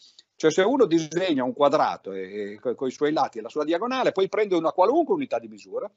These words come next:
supponiamo che questa unità di misura misuri in, in una maniera intera il lato, per esempio ci sta dieci volte nel lato, e allora poi uno p-, usa la stessa unità di misura per misurare la diagonale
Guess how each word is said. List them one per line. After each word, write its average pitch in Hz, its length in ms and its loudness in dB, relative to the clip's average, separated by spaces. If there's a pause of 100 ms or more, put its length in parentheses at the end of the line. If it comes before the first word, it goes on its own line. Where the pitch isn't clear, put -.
(380)
supponiamo 202 500 -2
che 202 160 -4
questa 170 260 -4
unità 165 260 -2
di 170 100 -2
misura 160 340 2
misuri 156 420 0
in, 139 180 -4
in 147 140 -6
una 143 180 -4
maniera 151 520 0
intera 160 760 0
il 139 220 -2
lato, 113 340 -2
per 117 180 -6
esempio 135 340 -6
ci 113 140 -16
sta 139 200 -6
dieci 147 340 -4
volte 117 400 0
nel 107 140 -14
lato, 92 340 -12 (320)
e - 240 -4
allora 320 420 0
poi 226 200 0
uno 208 240 -4
p-, - 260 -20
usa 247 380 4
la 139 100 -2
stessa 220 340 0
unità 175 300 -2
di 180 80 0
misura 175 380 0
per 147 120 -4
misurare 196 380 -2
la 196 80 -4
diagonale 180 600 0